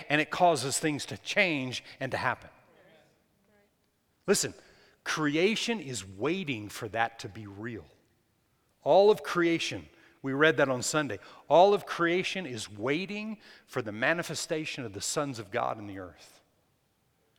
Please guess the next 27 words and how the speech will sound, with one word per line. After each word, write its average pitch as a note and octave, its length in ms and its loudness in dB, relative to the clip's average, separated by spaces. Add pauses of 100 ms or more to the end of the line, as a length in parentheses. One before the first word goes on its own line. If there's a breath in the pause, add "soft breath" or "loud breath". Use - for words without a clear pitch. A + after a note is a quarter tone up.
(800)
And A2 80 -8
listen, B2 300 -4 (1040)
we're B2+ 200 0
not D#3+ 280 2
sons C#3 460 -2
of F#2+ 140 -12
God, F#2 540 0 (1900 loud breath)
and G#2+ 100 -8
all C3 160 2
he C3 160 -2
gave B2 300 0
us A2 160 -8
was G#2 140 -12
just G2+ 200 -10
natural A2 600 0
power. F2 500 -2 (920)
We're, B2+ 320 4 (420 loud breath)
we're D#3+ 140 0
sons C#3 380 2
and A2+ 120 -8
daughters A#2+ 380 0
of F2 100 -16
God, F2+ 460 0 (1200)
been B2 160 -4
given G#2+ 340 -4
supernatural A#2 800 0
stuff - 800 -6